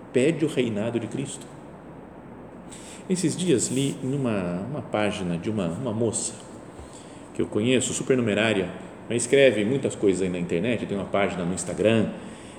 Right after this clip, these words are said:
que é muito bom, é, é mais dirigido para as mulheres, né? Porque ela fala de moda, de coisa assim, mas é, é muito bonita a página dela, porque é cheio de cores, e fala das cores, de combinação de cores, e ela fala, "Eu queria pregar a beleza pro mundo."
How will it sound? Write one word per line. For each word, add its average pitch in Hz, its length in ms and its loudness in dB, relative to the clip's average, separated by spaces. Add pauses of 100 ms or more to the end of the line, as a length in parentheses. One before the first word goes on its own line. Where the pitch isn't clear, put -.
(140)
que - 120 4
é 131 40 8
muito 160 240 4
bom, 139 260 4
é, 101 120 2 (180)
é 165 60 2
mais 170 260 6
dirigido 165 400 4
para 170 140 6
as 165 80 4
mulheres, 104 520 6
né? 110 140 -6
Porque - 160 -2
ela 127 100 4
fala 117 220 2
de 101 100 -2
moda, 95 500 6
de 90 100 0
coisa 92 240 6
assim, 143 80 -2
mas 131 100 2
é, - 200 0
é 135 40 4
muito 180 380 2
bonita 147 480 4
a 92 40 0
página 92 460 0
dela, 98 320 2 (500)
porque 117 220 2
é 131 40 4
cheio 185 280 -2
de 175 100 -4
cores, 131 600 8
e 104 40 0
fala 123 240 2
das 131 200 0
cores, 113 480 4
de - 80 -6
combinação 113 440 -2
de 113 80 -4
cores, 107 460 2
e 120 40 6
ela 113 100 2
fala, 123 140 0
"Eu 127 60 0
queria 135 340 -2
pregar 135 480 2
a 160 40 2
beleza 139 680 6
pro 98 160 0
mundo." 92 320 -4